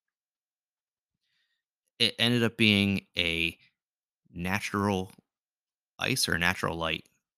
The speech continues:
Either way, it was a natural. <laughs> So, um, and I drank it, and I was like, "You know what? Like,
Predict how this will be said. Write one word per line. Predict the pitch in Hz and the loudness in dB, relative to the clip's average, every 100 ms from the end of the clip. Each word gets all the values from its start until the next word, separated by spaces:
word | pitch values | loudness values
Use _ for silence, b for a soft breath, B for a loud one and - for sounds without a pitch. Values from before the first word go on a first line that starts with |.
| _ - | _ -4
Either | 113 | 0
way, | 101 90 | 2 0
it | 113 | -2
was | 98 | -2
a | 87 | 0
natural. | 87 - 90 80 - | 0 0 -8 -10 -14
<laughs> | _ _ _ _ | _ _ _ _
So, | - - - - - _ B B B - | -4 -2 0 -2 -4 _ B B B -4
um, | 87 90 92 - | 0 0 -2 -8
and | 104 | -2
I | 95 | 0
drank | 113 131 - | 2 0 0
it, | 98 | 0
and | |
I | 92 | 0
was | 101 | 2
like, | 104 104 - b b b _ - | 2 0 -2 b b b _ -8
"You | - | -4
know | 262 | -2
what? | 302 330 330 _ | -2 -4 -8 _
Like, | - | -10